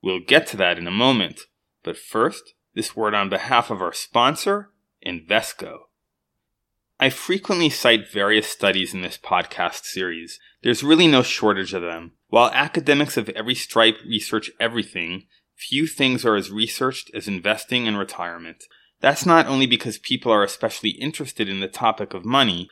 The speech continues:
but also because the industry and industry-allied groups are looking for some little piece of science, as it were,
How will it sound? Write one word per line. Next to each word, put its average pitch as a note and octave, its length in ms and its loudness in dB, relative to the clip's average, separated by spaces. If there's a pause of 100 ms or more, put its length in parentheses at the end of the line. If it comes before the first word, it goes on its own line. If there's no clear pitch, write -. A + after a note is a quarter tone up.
(140)
but - 140 2
also D3 340 2
because B2+ 380 -2
the G#2+ 120 0
industry C#3 720 -4
and G#2+ 160 -2
industry-allied A2 1000 2
groups B2+ 520 -2
are A#2 100 2
looking C3+ 360 -2
for A2+ 120 -6
some B2 320 -2
little A#2 200 0
piece - 340 -10
of F#2+ 100 -10
science, G#2+ 580 0
as G2 200 -6
it - 120 -8
were, F#2 380 -4